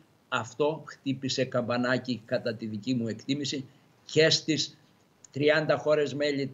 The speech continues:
της Ατλαντικής Συμμαχίας του νατο, αλλά και στις είκοσι εφτά χώρες μέλη της Ευρωπαϊκής Ένωσης. Και βλέπουμε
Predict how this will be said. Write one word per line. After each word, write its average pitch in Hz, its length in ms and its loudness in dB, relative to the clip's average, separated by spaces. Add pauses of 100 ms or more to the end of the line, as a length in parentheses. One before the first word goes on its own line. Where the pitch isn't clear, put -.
της - 360 -4
Ατλαντικής 131 600 0
Συμμαχίας 127 480 2
του 117 140 -4
νατο, 139 400 0 (220)
αλλά 123 320 2
και 143 280 -2
στις 139 360 -4
είκοσι 123 380 -2
εφτά 120 340 0
χώρες 120 420 0
μέλη 123 300 -2
της 110 260 -8
Ευρωπαϊκής 107 680 -4
Ένωσης. 98 520 -4 (460)
Και 143 140 4
βλέπουμε 135 560 2